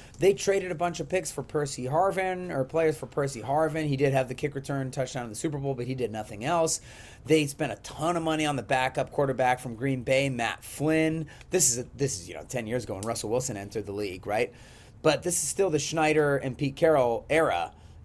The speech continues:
and they make crazy tra-, I mean, they traded two first-round picks for Jamal Adams, a run-stopping safety who has, I think, one interception in his whole freaking career. Obviously, he's an amazing run-stopping safety.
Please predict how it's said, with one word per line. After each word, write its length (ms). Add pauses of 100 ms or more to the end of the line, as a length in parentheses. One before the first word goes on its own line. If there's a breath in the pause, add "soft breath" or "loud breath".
and 480 (440)
they 180
make 400
crazy 380
tra-, 160
I 20
mean, 140
they 80
traded 320
two 140
first-round 600
picks 220
for 160
Jamal 560
Adams, 560 (400 soft breath)
a 120
run-stopping 840
safety 440
who 80
has, 300
I 40
think, 340
one 380
interception 580
in 80
his 80
whole 160
freaking 400
career. 440
Obviously, 300
he's 100
an 60
amazing 340
run-stopping 480
safety. 380